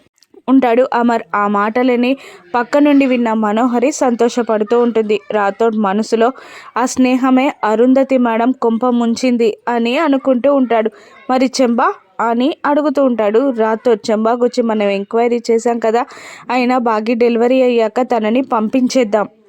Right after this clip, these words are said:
మనకు అవసరం ఉండదు" అని అంటూ ఉంటాడు, ఆ, అమర్. దాంతో ఏడుపు ముఖం పెడుతుంది చెంబా.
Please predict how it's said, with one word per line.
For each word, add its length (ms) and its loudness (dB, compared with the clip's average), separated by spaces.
మనకు 300 -2
అవసరం 400 2
ఉండదు" 440 2
అని 400 -2
అంటూ 320 2
ఉంటాడు, 500 2
ఆ, 340 0
అమర్. 280 2
దాంతో 520 -2
ఏడుపు 320 2
ముఖం 360 0
పెడుతుంది 480 0
చెంబా. 400 0